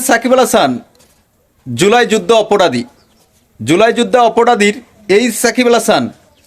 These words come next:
সতেরো বছর বাংলাদেশ ক্রীড়া অঙ্গনের সাথে যুক্ত থেকে এই সাকিব আল হাসান বাংলাদেশে আসতে পারেননি, কিন্তু হঠাৎ এমন কি ভালো কাজ করেছেন যেটার জন্য বিসিবি সিদ্ধান্ত নিয়েছেন যে সাকিব আল হাসান বাংলাদেশ জাতীয় ক্রিকেট দলে খেলতে হবে?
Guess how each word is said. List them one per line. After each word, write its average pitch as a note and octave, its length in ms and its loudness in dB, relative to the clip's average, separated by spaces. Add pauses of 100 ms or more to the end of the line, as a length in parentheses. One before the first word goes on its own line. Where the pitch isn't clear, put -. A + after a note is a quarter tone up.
(340)
সতেরো A#3+ 480 0
বছর C4 260 2 (140)
বাংলাদেশ A3+ 320 0 (120)
ক্রীড়া A3 280 0
অঙ্গনের A#3+ 320 2
সাথে A#3+ 160 2 (100)
যুক্ত G#3 200 -2 (140)
থেকে A3+ 220 0 (420)
এই B3+ 100 2 (120)
সাকিব B3+ 280 0
আল B3+ 100 2
হাসান A#3 280 0
বাংলাদেশে F3+ 440 0
আসতে - 180 -4 (100)
পারেননি, C#3 380 0 (960)
কিন্তু C4 220 0 (460)
হঠাৎ C#4+ 300 0 (140)
এমন C#4 220 2
কি B3 80 0 (120)
ভালো G#3 220 0
কাজ G3+ 120 2 (120)
করেছেন C#3 340 -2 (680)
যেটার G#3 400 0
জন্য A3 160 0 (560)
বিসিবি F#3+ 520 0
সিদ্ধান্ত G#3+ 340 -2 (100)
নিয়েছেন A3 320 0
যে A3 60 4 (180)
সাকিব G3+ 240 -2
আল G#3 100 2
হাসান G#3 220 -2
বাংলাদেশ F3+ 340 0
জাতীয় G3 260 0
ক্রিকেট F3+ 360 -2
দলে F#3 180 0
খেলতে E3+ 280 -2
হবে? G3+ 180 0